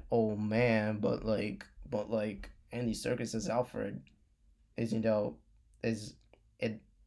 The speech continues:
it's part of, like, you know, the edgy world of this type of Batman movie, you know? Y-, you know, and, um, and, and, and Zoe Kravitz as Catwoman. Woo!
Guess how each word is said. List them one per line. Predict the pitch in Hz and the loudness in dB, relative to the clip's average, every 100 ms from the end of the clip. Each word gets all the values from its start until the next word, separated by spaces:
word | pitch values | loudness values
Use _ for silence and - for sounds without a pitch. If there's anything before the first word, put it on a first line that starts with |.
| _ _ _ - | _ _ _ -6
it's | 120 | 0
part | 123 120 | 4 4
of, | 110 | 4
like, | 110 107 98 | 2 2 2
you | 117 | 2
know, | 107 | 2
the | 101 - | 0 2
edgy | 113 113 | 2 2
world | 107 120 123 113 107 - - _ - _ | 2 4 4 4 0 -6 -14 _ -20 _
of | 113 110 | -4 -2
this | 120 | -2
type | - 110 - | 2 2 2
of | 110 - | -4 0
Batman | 113 104 110 101 104 | 0 2 -2 0 2
movie, | 120 117 113 - - - | 2 2 -2 -4 -10 -2
you | 214 | 0
know? | 214 131 139 - - - _ _ _ _ _ | 0 -2 -6 -16 -20 -20 _ _ _ _ _
Y-, | 127 120 - | -4 -2 2
you | |
know, | 127 127 139 | 4 6 4
and, | 135 120 117 117 | 4 4 6 6
um, | 117 113 113 110 - - _ _ _ _ _ _ _ | 8 10 8 4 -6 -20 _ _ _ _ _ _ _
and, | 117 113 110 | -2 0 0
and, | 117 117 104 | 2 0 0
and | 113 | -2
Zoe | 98 117 131 | 0 0 0
Kravitz | 127 117 113 110 | 4 6 6 4
as | 107 | -4
Catwoman. | - 107 - - 110 - - - - - - - - - - _ _ _ _ | 0 0 0 -8 -8 -10 -18 -20 -20 -20 -20 -20 -20 -20 -20 _ _ _ _
Woo! | 135 381 554 571 508 392 | 10 12 12 12 12 12